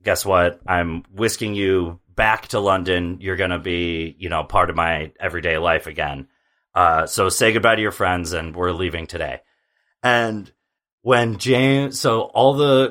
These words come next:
girls go to the center of town because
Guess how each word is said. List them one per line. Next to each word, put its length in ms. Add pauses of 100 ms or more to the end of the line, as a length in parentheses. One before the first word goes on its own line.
girls 480
go 360
to 560
the 120
center 320
of 100
town 460
because 420